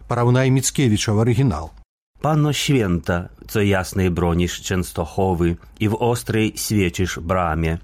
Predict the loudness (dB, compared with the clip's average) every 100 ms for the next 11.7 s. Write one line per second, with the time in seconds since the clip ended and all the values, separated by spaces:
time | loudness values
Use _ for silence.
0 | -14 -8 -4 -2 0 0 2 0 0 0
1 | 0 0 0 2 2 0 -2 0 2 2
2 | 2 2 0 -2 -4 -2 -4 -2 -2 0
3 | 0 -2 -10 -10 -2 0 2 2 0 0
4 | 0 -2 -2 -2 -2 -2 -6 -8 -16 _
5 | _ -4 0 2 2 0 0 2 2 2
6 | 0 -2 0 -2 -2 -6 -10 -10 -14 -20
7 | _ _ -2 0 0 0 2 2 2 -2
8 | -4 -2 0 2 0 -2 -2 0 -2 -2
9 | -2 -2 0 0 0 0 -2 -4 _ -20
10 | -6 -2 0 0 0 0 -2 0 0 0
11 | 0 -2 -2 -8 -6 -10 -12